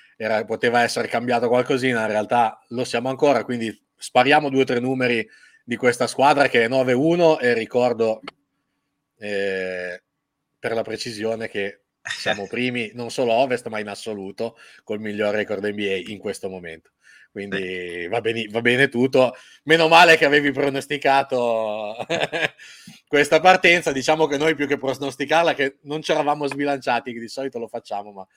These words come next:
Speaker 1: stavolta c'eravamo tirati
Speaker 2: Diciamo
Speaker 1: un
Speaker 2: che
Speaker 1: po' indietro, e ce lo aspettavamo però, una partenza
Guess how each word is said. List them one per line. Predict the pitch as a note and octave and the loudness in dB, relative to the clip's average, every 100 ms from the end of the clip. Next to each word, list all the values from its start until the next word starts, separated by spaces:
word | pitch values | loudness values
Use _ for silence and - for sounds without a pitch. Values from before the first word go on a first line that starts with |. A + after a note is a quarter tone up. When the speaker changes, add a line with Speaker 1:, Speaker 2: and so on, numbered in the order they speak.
| _ _ | _ _
Speaker 1:
stavolta | A#2+ C3+ C3+ | -4 -2 -2
c'eravamo | A#2+ B2 A#2+ A#2+ A#2 A2 G#2 _ | -4 -4 -4 -4 -6 -12 -12 _
tirati | - _ _ | -20 _ _
Speaker 2:
Diciamo | G#2+ C#3 C#3 A2 D3 | -4 0 2 2 -2
Speaker 1:
un | C#3 | -4
Speaker 2:
che | D3+ | -2
Speaker 1:
po' | |
indietro, | E3+ E3+ F3 F#3 F3+ G3+ A3 - _ | -2 -2 2 2 2 4 4 2 _
e | D#3 C3+ B2+ A#2+ A#2 A2+ A2+ A2 A2 A2 _ | -6 -4 -4 -2 -4 -4 -6 -8 -8 -12 _
ce | - D#3+ | 0 2
lo | |
aspettavamo | E3+ - D3+ D3 C#3+ A#2 A2 A#2+ | 2 2 0 2 2 2 0 -4
però, | B2 G#2+ G#2 C3+ _ _ _ _ _ | -4 -2 -2 -4 _ _ _ _ _
una | A2 A2 | -10 -6
partenza | A2+ A2 B2 A#2 - G#2+ F#2+ | -6 -2 -2 -2 -2 -4 -4